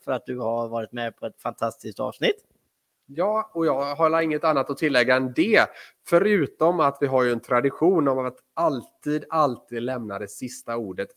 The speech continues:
Speaker 2: fritt till våran gäst. Så Daniel, har du någonting som du skulle vilja skicka med oss, skicka med våra tittare, eller no-, tillägga någonting som vi, du inte tycker har kommit fram tillräckligt tydligt i detta programmet?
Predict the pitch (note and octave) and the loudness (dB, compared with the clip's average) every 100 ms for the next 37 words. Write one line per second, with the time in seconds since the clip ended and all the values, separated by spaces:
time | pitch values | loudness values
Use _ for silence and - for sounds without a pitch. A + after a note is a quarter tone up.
0 | - A2 G2 - - A#2 F#2+ _ - - | -12 -12 -12 -16 -6 -6 -6 _ -20 -6
1 | B2 A2 G#2 A2 B2 A3 A3 - - - | 0 0 0 0 4 4 2 -12 -16 -20
2 | - _ - D#3 E3+ D#3 D3 F3+ F3+ F3+ | -20 _ -2 4 6 6 4 4 4 2
3 | E3+ D3 D3 C3 A2+ A#2+ A2+ C3 A#2 A2 | 0 0 -2 -4 -2 -4 -4 -6 -4 -4
4 | - A2+ A2+ A2+ E3 G#3+ G3+ G3 D3+ C3 | -4 -2 0 2 2 4 4 2 -2 -2
5 | A2+ A2+ A2 G#2 - F#3+ F#3+ - E3 F#3 | 2 2 2 0 0 -6 -6 -2 2 2
6 | F#3 F#3 F3 D3+ - _ - F#3 C3+ C3 | 2 0 -2 -4 -12 _ 0 2 4 4
7 | C#3+ B2 A2 A2+ B2 A#2+ A#2+ A#2 B2+ D#3+ | 2 0 -2 -6 -8 -8 -12 -12 -6 0
8 | D#3 C3 A#2+ A#2+ A#2 A#2 C3 - C3+ D#3+ | 0 -2 -8 -2 -2 -2 -6 -2 -4 -2
9 | C#3 G#2+ - D3 A2+ A#2 A3+ A3+ A#2+ A#2 | -4 -4 -4 -6 -4 -4 -4 -4 -4 -6
10 | G2+ F2+ | -6 -12